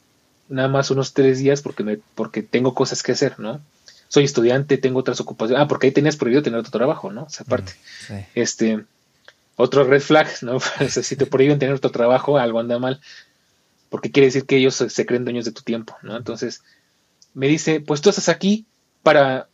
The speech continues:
Speaker 1: para apoyar y tienes que aceptar un contrato de un mes y, y hazle como quieras", ¿no? Y dije, "Ah, mira", o sea, ahora sí que como el meme, ah, ¿no? O sea, eh,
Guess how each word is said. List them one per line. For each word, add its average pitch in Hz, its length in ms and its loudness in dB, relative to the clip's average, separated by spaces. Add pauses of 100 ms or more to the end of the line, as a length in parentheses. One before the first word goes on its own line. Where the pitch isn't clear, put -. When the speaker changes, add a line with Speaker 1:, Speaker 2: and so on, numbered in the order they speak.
(200)
Speaker 1:
para 135 180 4
apoyar 139 360 4
y 135 60 0
tienes 156 240 0
que 170 60 4
aceptar 151 380 0
un 147 140 -2
contrato 143 420 -4
de 127 60 0
un 127 100 -4
mes 180 420 -4 (200)
y, 110 520 -6
y 120 60 -8
hazle 135 180 -4
como 98 220 -16
quieras", 117 320 -4
¿no? 151 200 -12 (840)
Y 175 80 2
dije, 196 260 2
"Ah, 277 120 4
mira", 269 560 4
o 165 100 -4
sea, 190 340 0 (320)
ahora 180 140 4
sí - 80 0
que 214 80 -2
como 170 200 2
el 160 80 0
meme, 196 300 2
ah, 247 220 -4
¿no? 247 180 -10
O - 100 -20
sea, 151 300 -6 (760)
eh, 139 460 -4